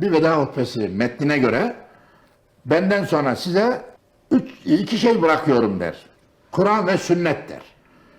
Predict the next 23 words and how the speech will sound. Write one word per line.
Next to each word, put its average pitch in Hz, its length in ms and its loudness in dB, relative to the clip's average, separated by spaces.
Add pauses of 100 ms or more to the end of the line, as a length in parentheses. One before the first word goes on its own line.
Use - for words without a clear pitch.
(340)
Başka 156 340 -2
bir 220 40 -2
metne 175 320 0
göre 147 240 2 (360)
"Kur'an 247 380 2
ve 254 40 2
Ehl-i 226 320 2
Beyt." 202 320 2
der. 82 160 -8 (520)
Başka 165 340 0
bir 208 100 2
şeye 175 260 4
göre 147 220 2
de 254 120 4 (440)
"Kur'an." 208 400 2
der 90 140 -4 (320)
sadece. 90 480 -4 (600)
Şimdi 185 220 -8
sadece 233 380 0
Kur'an 233 320 2
dediği 175 280 4
doğrudur. 104 400 0 (160)
Şiiler 220 580 0